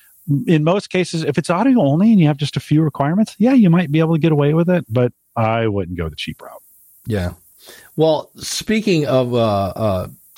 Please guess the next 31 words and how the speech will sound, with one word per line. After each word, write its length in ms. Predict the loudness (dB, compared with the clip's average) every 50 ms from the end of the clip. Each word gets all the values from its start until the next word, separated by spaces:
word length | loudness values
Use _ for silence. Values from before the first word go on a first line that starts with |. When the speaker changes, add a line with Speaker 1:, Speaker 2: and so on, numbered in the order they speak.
| -20 _ _ _ -6
Speaker 2:
you 120 | -4 -2 -2
know, 220 | -2 -4 -4 -6 -10 _ _ _ _ -16 -8
talking 400 | -4 -2 -2 -2 -2 -2 -2 -2
a 40 | 0
lot, 360 | 0 0 0 -2 -4 -6 -8 -14 -20 _ _ _ _ -20 -20 _ -20 -10 _ -2
I 140 | 0 0
had 280 | 0 0 0 2 2 2
a 80 | 0 0
weird 260 | 0 0 0 0 0
experience 520 | -2 -4 -4 -2 0 0 0 0 -2 -4
this 180 | -4 -4 -2 -2
week. 360 | 0 2 2 2 0 -2 -6 _
I, 360 | -2 -2 0 0 2 0 0
um, 380 | 0 0 0 -2 -2 -4 -6 -8 _ _ _ _ _ _ _ -8 -6
I 60 | -4
did 160 | -2 0 0 0
a 40 |
webinar 560 | 0 0 0 0 0 0 -2 -2 -4 -4 -6 -6
for 200 | -4 -4 -2 0
Libsyn, 560 | 0 0 0 -2 -4 -6 -6 -6 -8 -10 -16 _ _ _ -20 _ _
which 180 | -2 -2 0 0
is 140 | 0 0 0
weird 320 | 0 2 2 0 0 -2
because 300 | -4 -4 -2 -4 -2 -2
when 140 | -2 -2 0
I 80 | -2
do 320 | -2 -2 -2 0 0 0 -2 -2 -2
a 100 | -2 0
webinar 400 | 0 0 0 0 0 0 -2 -2
for 180 | 0 0 0
Libsyn, 460 | 2 2 0 0 -2 -4 -6 -6 -6